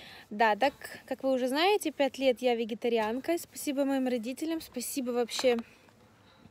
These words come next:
обстоятельствам, которые сложились именно так. Вообще, я ещё в институте очень много читала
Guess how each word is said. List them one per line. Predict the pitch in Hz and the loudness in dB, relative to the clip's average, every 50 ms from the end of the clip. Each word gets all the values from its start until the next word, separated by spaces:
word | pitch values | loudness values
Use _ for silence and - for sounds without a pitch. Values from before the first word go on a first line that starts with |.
| _ - - - - - - - - - - | _ -16 -16 -16 -16 -20 -20 -20 -20 -12 -8
обстоятельствам, | - 247 - - 285 277 311 320 - 339 320 | -8 -4 0 2 2 2 2 0 -2 -2 -2
которые | - 320 - 302 294 285 | -2 -2 0 2 2 2
сложились | - 285 277 254 277 285 269 277 254 - - | 2 0 -4 -2 -2 -2 -2 -2 -2 -2 -2
именно | 285 269 269 262 262 | -2 0 0 0 -2
так. | 233 - - 269 269 262 - - - - - - - - - - - - - - _ | -2 -2 -2 -2 -2 -4 -6 -14 -20 -20 -20 -20 -20 -20 -20 -20 -20 -20 -20 -8 _
Вообще, | - 269 269 - - 381 403 403 381 - - - - _ _ _ _ _ - - | 0 0 2 2 4 4 6 6 4 2 0 -4 -16 _ _ _ _ _ -12 -4
я | - 285 294 | 0 2 2
ещё | 294 285 - 277 | 2 2 2 0
в | 294 | 0
институте | 294 - - 302 302 285 269 | 0 -2 -2 -4 -2 -2 -2
очень | 285 269 - 277 | -2 -2 -2 -2
много | 269 269 254 226 254 | -2 0 2 0 0
читала | - - 262 - 247 233 226 220 220 208 | 0 -2 -2 2 2 4 4 4 4 0